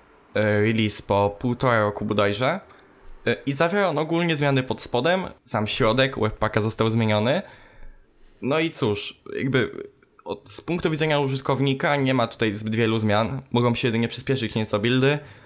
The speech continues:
ale to takie za-, zawsze tak mówią. E, no, ale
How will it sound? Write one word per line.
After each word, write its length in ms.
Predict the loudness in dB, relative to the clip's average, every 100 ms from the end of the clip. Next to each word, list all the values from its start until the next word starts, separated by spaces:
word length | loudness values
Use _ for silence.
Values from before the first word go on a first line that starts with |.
| -10
ale 160 | 0 0
to 100 | 2
takie 480 | -2 2 4 4 0 -4
za-, 100 | -4 -2
zawsze 300 | -2 0 0
tak 140 | 0
mówią. 340 | 0 2 0 0 -6 -20 -20 _ _ _ -6
E, 400 | 0 2 2 0 -4 -10 -20 -16 -14 -14 -18 -20 -14 -6
no, 300 | 0 2 4
ale 260 | 6 6